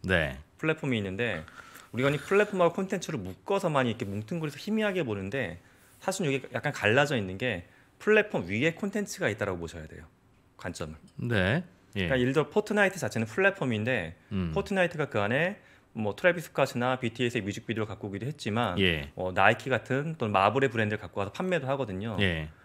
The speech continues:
Speaker 2: 플랫폼 안에 콘텐츠를 점점, 점점 올려서
Speaker 1: 음.
Speaker 2: 디지털화된 재화를 많이 만들고 있는 거죠, 이게. 이게
Speaker 1: 마트로
Speaker 2: 콘텐츠.
Speaker 1: 치면 일 번에 첫 번째 얘기했던,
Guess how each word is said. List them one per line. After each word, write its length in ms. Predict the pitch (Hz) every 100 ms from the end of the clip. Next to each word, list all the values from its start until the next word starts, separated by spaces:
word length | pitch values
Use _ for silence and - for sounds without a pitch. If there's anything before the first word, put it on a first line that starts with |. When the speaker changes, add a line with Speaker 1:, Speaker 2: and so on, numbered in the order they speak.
| _ -
Speaker 2:
플랫폼 360 | 208 208 190
안에 120 | 135 123
콘텐츠를 360 | 196 190 170
점점, 260 | 135 117 131
점점 220 | 123 117
올려서 580 | 95 95 - 156 196 208 -
Speaker 1:
음. 320 | 92 82 80 78 -
Speaker 2:
디지털화된 480 | 123 135 170 139 127
재화를 300 | 113 107 107
많이 240 | 98 107
만들고 380 | 95 101 120 107
있는 180 | 87 85
거죠, 220 | 78 78
이게. 200 | 78 78 - -
이게 80 |
Speaker 1:
마트로 300 | 101 120 156
Speaker 2:
콘텐츠. 160 | 143 143
Speaker 1:
치면 340 | 139 135 127
일 140 | 110 131
번에 180 | 135 131
첫 180 | -
번째 240 | - 151 139
얘기했던, 600 | 123 120 120 120 113